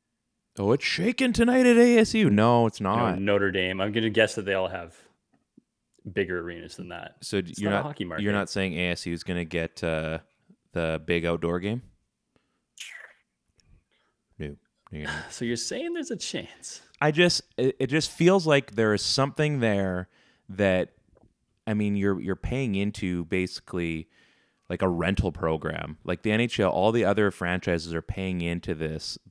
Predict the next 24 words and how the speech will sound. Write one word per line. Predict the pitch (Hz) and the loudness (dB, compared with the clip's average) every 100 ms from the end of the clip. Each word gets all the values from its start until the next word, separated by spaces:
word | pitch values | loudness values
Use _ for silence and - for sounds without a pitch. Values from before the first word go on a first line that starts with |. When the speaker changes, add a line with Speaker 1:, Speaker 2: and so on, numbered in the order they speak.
| - | -10
Speaker 1:
this | 82 - | -10 -8
program | - 90 90 85 82 82 92 | -6 0 0 0 -2 -6 -8
to | |
Speaker 2:
Mm-hmm. | 87 | -8
Speaker 1:
keep | 87 92 - | -4 -4 -4
them. | 92 87 87 - - _ - | -4 -4 -4 -10 -20 _ -6
I, | 110 117 | 0 0
I | 123 120 | 4 2
just | 131 175 - | 2 0 2
don't | 147 104 | 0 2
get | 104 107 | 2 6
why | 101 | 6
Speaker 2:
It | 98 95 | 4 4
just | |
Speaker 1:
every | 107 107 | 2 2
Speaker 2:
must | 104 101 - | 0 0 -2
just | 95 104 | -4 0
make | 98 - | -2 -2
them | 90 | -6
seethe. | 80 - - 85 82 80 78 - - - - | -6 -8 -8 -8 -10 -12 -16 -20 -20 -20 -20
Speaker 1:
<sighs> | - - _ - | -20 -20 _ -12
I, | 107 - _ _ _ _ - | -10 -10 _ _ _ _ 0
well, | 98 90 | 4 4
this | 85 104 110 - | 6 4 4 0